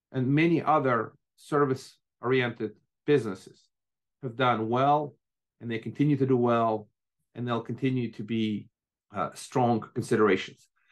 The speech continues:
There are also many great national tenants. Give you example, like Starbucks. If you can put a Starbucks,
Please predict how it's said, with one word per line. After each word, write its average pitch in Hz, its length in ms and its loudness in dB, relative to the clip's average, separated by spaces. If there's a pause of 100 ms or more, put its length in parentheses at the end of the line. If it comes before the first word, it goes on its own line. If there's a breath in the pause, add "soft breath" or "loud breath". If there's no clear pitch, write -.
(140)
There 139 100 0
are - 60 0
also 160 500 2
many 139 280 0
great 123 420 -2
national 123 440 -8
tenants. 143 560 -4 (280)
Give 117 120 -6
you 127 40 4
example, 123 420 0
like 110 100 -2
Starbucks. - 500 -2
If - 520 -20
you 135 80 -2
can 143 120 0
put 143 140 2
a 131 40 2
Starbucks, 160 640 0